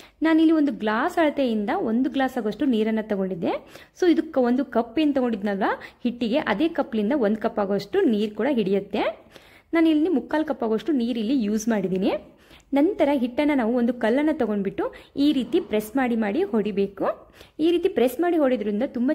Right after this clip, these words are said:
ಚೆನ್ನಾಗಿ ಹಿಟ್ಟು ಸಾಫ್ಟ್ ಆಗುತ್ತೆ. ಸ್ವಲ್ಪನೇ ಎಣ್ಣೆಯನ್ನ ಸೇರಿಸ್ಬಿಟ್ಟು ಮತ್ತೆ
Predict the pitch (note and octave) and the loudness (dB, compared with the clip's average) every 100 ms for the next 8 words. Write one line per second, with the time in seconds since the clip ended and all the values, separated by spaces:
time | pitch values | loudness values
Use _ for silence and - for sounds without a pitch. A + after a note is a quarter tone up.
0 | D4+ A3+ G#3 C#4 A#3 - G4 - - - | 0 -2 -2 -4 -6 -2 -2 -2 -12 -4
1 | - G3 - A3 F#3+ F#3 G#3+ F#4 C#5+ - | 0 0 0 0 2 0 2 2 0 -10
2 | _ _ - - _ - E4 E4+ G4+ D#4+ | _ _ -20 -20 _ 2 6 6 6 2
3 | D#4 A#3+ A#3 D4 C#4+ A#3+ A#3 A3 G3+ F#3+ | 2 2 0 0 0 -2 -2 -2 -2 -6
4 | - G#4 D5+ - - A#3 G#3+ - - | -4 -4 -4 -10 -8 -2 -2 -2 0